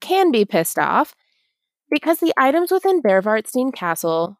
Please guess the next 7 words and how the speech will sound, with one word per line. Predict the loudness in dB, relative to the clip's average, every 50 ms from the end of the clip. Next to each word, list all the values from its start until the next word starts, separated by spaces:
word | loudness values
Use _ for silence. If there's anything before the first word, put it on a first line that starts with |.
| _
were | -4 0 0 2 2 2
originally | 0 0 0 0 -2 -2 0 0 -2 0
the | -2 -2
property | -4 -4 -4 -2 -2 -2 -2 -2 -4 -4 -4 -4 -4
of | -4 -2 -2
the | -2 0
monastery. | 0 0 0 0 0 -2 -2 -4 -4 -2 -2 -2 -2 -4 -6 -8 -10 -14